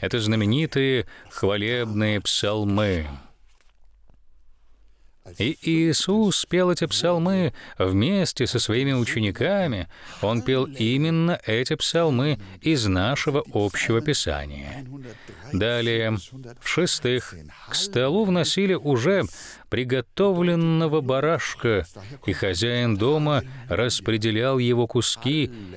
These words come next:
и опресноки между собравшимися за столом. И, наконец, в-седьмых,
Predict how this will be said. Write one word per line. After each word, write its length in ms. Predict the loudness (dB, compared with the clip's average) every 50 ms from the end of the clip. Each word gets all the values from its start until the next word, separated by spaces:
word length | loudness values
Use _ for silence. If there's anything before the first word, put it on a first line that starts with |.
| -4 -2
и 100 | 0 2
опресноки 1040 | 2 0 0 -2 0 0 2 2 2 2 2 0 0 0 0 0 0 2 2 0 -2 -6 -18 -18 -10 -4
между 420 | -2 0 0 0 0 2 2 2 2
собравшимися 1300 | 2 0 0 0 0 2 0 0 0 0 -2 -2 -2 0 2 2 2 0 0 0 0 0 0 -2 -4 -6 -12 _ -4
за 300 | -2 0 0 0 0 -2
столом. 640 | -2 -2 0 0 0 0 -2 -4 -6 -8 -10 -14 -16 -20 -20 -20 -20 _ _ _ _ _ -20 -18 -10 -4
И, 120 | -2 0 0
наконец, 840 | 0 0 0 0 0 2 2 2 2 2 0 0 -2 -2 -2 -4 -6 -8 -12 -14 -14 -14 -10
в-седьмых, 920 | -6 -4 -4 -2 0 0 0 2 2 2 2 2 0 -2 -4 -10 -14 -14